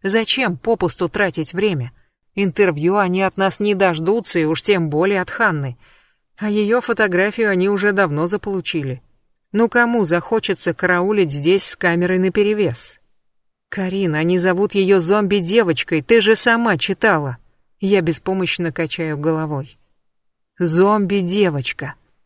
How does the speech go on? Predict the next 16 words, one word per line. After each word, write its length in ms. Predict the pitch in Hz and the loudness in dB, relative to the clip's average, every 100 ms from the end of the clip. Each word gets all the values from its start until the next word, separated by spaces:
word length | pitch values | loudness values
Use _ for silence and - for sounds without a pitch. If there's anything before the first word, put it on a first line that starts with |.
| _ _ _ _ - | _ _ _ _ -4
А 120 | 208 | 0
ведь 220 | 220 220 | 2 2
она 240 | 214 214 | 2 0
так 280 | - 226 - | 2 0 0
мило 280 | 202 214 196 | -2 0 0
смотрелась 680 | - 196 180 202 208 170 - | 0 -2 -2 0 0 0 0
на 140 | 180 | -2
той 160 | 175 185 | 0 -2
фотографии». 840 | 190 190 180 190 185 - 160 135 - _ _ _ _ _ _ - | -2 -2 0 2 0 -2 -6 -6 -10 _ _ _ _ _ _ -2
Карин 360 | 180 170 180 | 0 0 0
замирает. 720 | 165 165 160 151 123 123 - _ _ _ _ _ _ _ _ _ _ - | -2 -2 -2 -2 -6 -10 -18 _ _ _ _ _ _ _ _ _ _ -4
«Матиас, 880 | 170 165 - - 143 156 - - _ _ - | -2 -2 -4 -6 -8 -6 -10 -10 _ _ -6
нет». 540 | 185 190 151 - - _ _ _ _ _ _ _ _ _ | 0 0 0 -4 -16 _ _ _ _ _ _ _ _ _
Я 280 | 180 175 208 | -4 -2 -2
опускаю 560 | 190 175 - 160 160 165 | -2 -4 -4 -4 -4 -4
взгляд. 640 | 156 151 151 135 - - | -4 -4 -4 -6 -12 -20